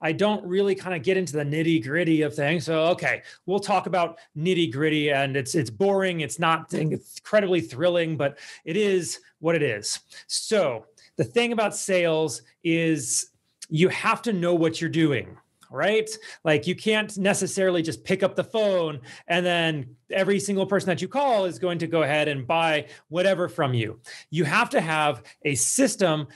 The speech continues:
that goes from step one to step number whatever that you follow in order to make sure that you end up getting sales. Now, usually one of the very first things that you wanna do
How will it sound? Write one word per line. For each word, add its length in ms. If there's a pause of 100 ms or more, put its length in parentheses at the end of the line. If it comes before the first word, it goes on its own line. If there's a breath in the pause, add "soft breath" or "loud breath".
that 160
goes 240
from 220
step 400
one 400
to 80
step 400
number 260
whatever 640 (220 loud breath)
that 120
you 380
follow 540
in 100
order 240
to 60
make 180
sure 400 (140 loud breath)
that 160
you 160
end 120
up 200
getting 220
sales. 520 (640)
Now, 340 (180 loud breath)
usually 1040
one 160
of 80
the 80
very 200
first 280
things 180
that 160
you 80
wanna 220
do 420